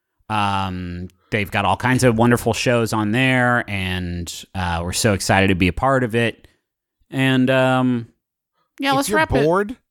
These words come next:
Speaker 2: if you're
Speaker 1: Mm.
Speaker 2: bored, we've been trying to put out, like, more stuff on our YouTube channel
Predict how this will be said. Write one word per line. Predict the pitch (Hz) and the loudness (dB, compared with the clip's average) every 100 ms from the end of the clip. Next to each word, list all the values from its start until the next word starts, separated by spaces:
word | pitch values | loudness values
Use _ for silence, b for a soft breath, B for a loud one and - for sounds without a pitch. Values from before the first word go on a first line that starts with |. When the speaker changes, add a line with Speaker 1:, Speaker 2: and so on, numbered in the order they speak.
| _ | _
Speaker 2:
if | 170 160 | -8 -2
you're | 202 | 2
Speaker 1:
Mm. | 151 127 | 2 4
Speaker 2:
bored, | 170 170 | 2 2
we've | 165 147 | 0 -2
been | 147 | -2
trying | 139 143 | -2 -4
to | |
put | 143 151 | -4 2
out, | 143 139 - _ _ _ _ | 4 4 0 _ _ _ _
like, | 123 120 104 | -8 -6 -6
more | 117 120 123 | -4 -2 -2
stuff | - 127 117 _ - | 0 0 -2 _ -2
on | 131 113 | 0 2
our | 107 | 0
YouTube | 101 135 - 156 143 | 0 -2 0 -2 -2
channel | 151 156 160 156 | -2 2 2 2